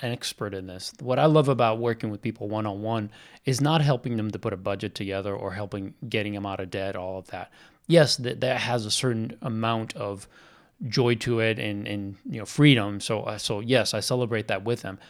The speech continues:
What I really enjoy is when we walk down the road for a while, maybe six months to a year, and I'm able to serve as that mirror for them from time to time when they're thinking about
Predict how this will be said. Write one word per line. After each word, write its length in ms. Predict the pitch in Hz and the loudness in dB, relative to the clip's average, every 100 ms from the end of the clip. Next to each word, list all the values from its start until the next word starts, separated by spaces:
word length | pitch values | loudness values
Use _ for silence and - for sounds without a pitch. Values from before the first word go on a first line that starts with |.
| - - - | -20 -20 -6
What 360 | 113 117 120 | 0 2 2
I 60 | 123 | 0
really 400 | 110 139 208 143 | 2 2 4 4
enjoy 460 | 107 - 107 110 | 0 -2 -2 0
is 260 | 110 131 107 | -2 -4 -4
when 180 | 113 104 | -4 -4
we 120 | 120 | -4
walk 320 | 120 120 113 | 0 -2 0
down 180 | 117 110 | -2 -2
the 80 | 101 | -2
road 240 | 110 135 | 2 2
for 200 | - 110 | 0 -2
a 20 | 98 | -2
while, 260 | 92 95 | -2 -6
maybe 280 | 98 98 104 | -6 -6 -2
six 340 | - 120 - | 0 0 -2
months 220 | 117 110 - | -6 -6 -6
to 100 | 107 | -8
a 40 | 98 | -6
year, 440 | 107 117 98 101 _ _ - - - | -2 -2 -2 -6 _ _ -20 -20 -6
and 120 | 117 | 0
I'm 160 | 123 147 | 0 0
able 340 | 131 127 120 | 0 0 -2
to 400 | 117 - 110 107 | -4 -4 -4 -2
serve 380 | - 131 127 120 | 0 2 4 2
as 160 | 110 | 2
that 320 | 117 107 104 120 | 2 2 2 -2
mirror 440 | 120 123 139 123 | -2 2 4 2
for 200 | 113 110 | 0 -6
them 180 | 101 98 | -4 -6
from 180 | 107 107 | -6 -6
time 220 | 101 98 | -8 -8
to 80 | 101 | -6
time 240 | 107 101 | -6 -6
when 120 | 107 | -4
they're 120 | 107 | -4
thinking 380 | 117 139 139 147 | -2 -4 -2 -2
about 320 | 123 113 104 | 2 0 0